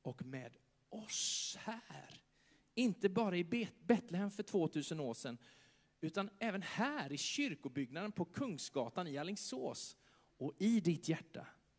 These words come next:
vart du än går och vad du än går igenom. Sluta kämpa i egen kraft.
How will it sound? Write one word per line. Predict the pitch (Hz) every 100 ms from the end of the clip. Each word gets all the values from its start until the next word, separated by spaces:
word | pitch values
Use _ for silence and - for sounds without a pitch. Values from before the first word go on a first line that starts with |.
| _ _ _ _ _
vart | 120 208 -
du | -
än | 190 185
går | 170 170 175 - - _ _ _ _ _ -
och | 113
vad | 143 156
du | 147
än | 127
går | 120 127
igenom. | 127 - - 135 - _ _ _ _ _ _ _ _ _ _ _ _ _ _ _ _
Sluta | - 220 220 - 175
kämpa | - 208 123 -
i | 160 165
egen | 139 143
kraft. | - 175 180 - -